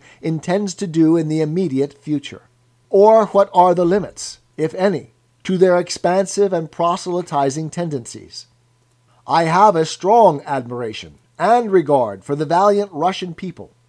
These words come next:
and for my wartime comrade, Marshal Stalin. There is deep sympathy and goodwill in Britain, and I doubt not here also, towards the people of all the Russias,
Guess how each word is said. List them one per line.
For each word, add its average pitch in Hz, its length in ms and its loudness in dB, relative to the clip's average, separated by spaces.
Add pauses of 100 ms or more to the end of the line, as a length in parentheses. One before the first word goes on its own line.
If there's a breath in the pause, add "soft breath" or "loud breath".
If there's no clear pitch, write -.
(420)
and 208 380 0
for 190 180 -2
my 175 220 2
wartime 175 640 0
comrade, 135 640 -6 (260)
Marshal 156 380 0
Stalin. 117 560 -4 (640)
There 160 160 2
is 196 160 6
deep 196 440 -6
sympathy 131 680 -8
and 214 360 0
goodwill 143 540 0
in 131 140 -4
Britain, 110 380 -8 (840)
and 190 380 2
I 160 140 2
doubt 175 340 0
not 170 260 -4
here 170 260 0
also, 135 520 -2 (220)
towards 190 520 2
the 202 100 -2
people 208 420 -2
of 160 220 -6
all 196 320 2
the 190 100 -2
Russias, 160 600 -6